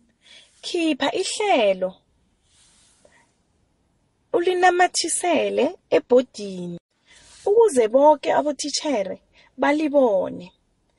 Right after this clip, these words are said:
Namathisela amanye amahlelo, uwanamathisele amabhodini angesikolweni. Ngaleyo ndlela, abantwana bazokubona bona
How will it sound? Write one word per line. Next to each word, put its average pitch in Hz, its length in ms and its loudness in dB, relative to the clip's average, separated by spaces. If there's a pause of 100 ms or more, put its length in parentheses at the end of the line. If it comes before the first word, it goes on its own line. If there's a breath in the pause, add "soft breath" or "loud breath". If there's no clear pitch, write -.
(220 soft breath)
Namathisela 269 880 0
amanye 302 540 2
amahlelo, 262 920 0 (580 loud breath)
uwanamathisele 359 920 0
amabhodini 214 960 0
angesikolweni. 214 1000 -2 (420 loud breath)
Ngaleyo 349 400 2
ndlela, 190 380 -2 (140)
abantwana 320 640 0 (140)
bazokubona 233 800 0
bona 247 280 0